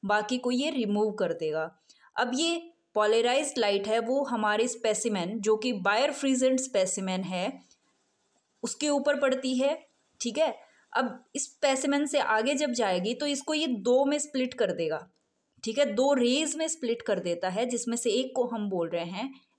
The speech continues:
एक्स्ट्राऑर्डिनरी रे, दूसरी को हम बोल रहे हैं ऑर्डिनरी रे। इसके आगे एक एनालाइजर लगा हुआ होता है, ये आप देख रहे हो, ये एक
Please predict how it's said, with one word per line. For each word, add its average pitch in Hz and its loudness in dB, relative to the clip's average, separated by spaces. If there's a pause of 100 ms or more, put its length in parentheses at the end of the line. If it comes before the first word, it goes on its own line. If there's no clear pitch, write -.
एक्स्ट्राऑर्डिनरी 226 0
रे, 208 -2 (120)
दूसरी 254 -2
को 285 2
हम 247 4
बोल 190 2
रहे 185 0
हैं 196 -2
ऑर्डिनरी 214 0
रे। 165 -8 (1000)
इसके 254 -4
आगे 302 4
एक 269 0
एनालाइजर 233 0
लगा 233 0
हुआ 220 0
होता 196 0
है, 214 -2
ये 208 0
आप 190 0
देख 185 -2
रहे 202 0
हो, 226 2
ये 196 0
एक 196 -4